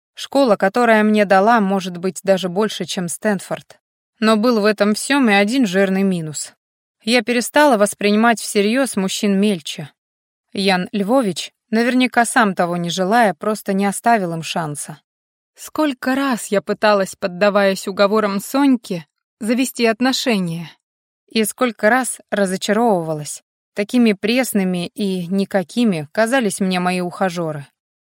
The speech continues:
«Ты останешься?» — нарушил ход моих мыслей Сонькин звенящий голос.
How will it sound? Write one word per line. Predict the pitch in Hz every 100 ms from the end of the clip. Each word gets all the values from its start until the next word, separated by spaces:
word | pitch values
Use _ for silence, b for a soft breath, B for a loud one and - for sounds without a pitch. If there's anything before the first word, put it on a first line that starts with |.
| _ -
«Ты | 226
останешься?» — | 190 - - 277 349 - - 185 - _ _ _ _ -
нарушил | 226 214 208 - 208
ход | - 208 202
моих | 202 202 -
мыслей | 262 262 185
Сонькин | 180 208 208 208 190
звенящий | 190 190 190 - 202
голос. | 185 165 147 -